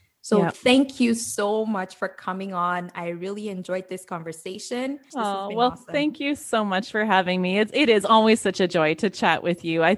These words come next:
Speaker 2: I, you're right. I think we could go on all day, but we'll save it for another time. <laughs>
Speaker 1: Absolutely. Thank you, Kim.
Speaker 2: Thank you, May.
Speaker 1: Well, well, well.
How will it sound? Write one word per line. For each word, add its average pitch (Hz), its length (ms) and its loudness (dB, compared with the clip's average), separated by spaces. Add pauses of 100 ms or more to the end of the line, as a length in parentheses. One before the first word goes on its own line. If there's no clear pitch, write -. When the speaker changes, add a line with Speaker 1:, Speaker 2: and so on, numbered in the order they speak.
(120)
Speaker 2:
I, 196 80 2
you're 214 240 2
right. 180 200 6
I 180 80 2
think 196 180 0
we 202 80 -2
could 185 180 -2
go 185 140 2
on 180 260 2
all 175 240 4
day, 180 320 4
but 175 320 2
we'll 214 160 4
save 190 280 0
it - 140 -8
for 151 100 -10
another 156 340 -4
time. - 280 0 (140)
<laughs> 330 180 -2
Speaker 1:
Absolutely. 208 540 -4
Thank 240 400 -2
you, - 120 -2
Kim. 214 500 -4 (340)
Speaker 2:
Thank 247 280 4
you, 233 260 -2
May. 208 280 -2 (460)
Speaker 1:
Well, 254 340 4
well, 220 320 4
well. 160 460 0